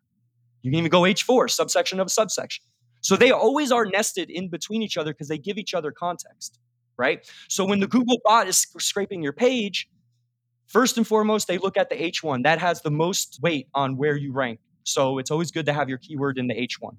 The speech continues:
right? Then they're looking at the H twos to try to get an idea of what is this even about?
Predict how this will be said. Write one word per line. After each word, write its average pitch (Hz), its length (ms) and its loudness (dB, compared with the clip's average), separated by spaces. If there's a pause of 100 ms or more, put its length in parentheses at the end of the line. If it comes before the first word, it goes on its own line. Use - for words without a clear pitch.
right? 127 200 0 (500)
Then 262 380 6
they're 208 160 6
looking 202 320 4
at 185 100 4
the - 160 -2
H 190 220 -2
twos 254 360 4
to 170 120 -8
try 196 220 6
to 185 80 -2
get 185 180 0
an 196 120 2
idea 185 460 2
of 165 180 4 (380)
what 233 200 4
is 254 180 0
this 226 200 0
even 185 220 -2
about? 113 300 0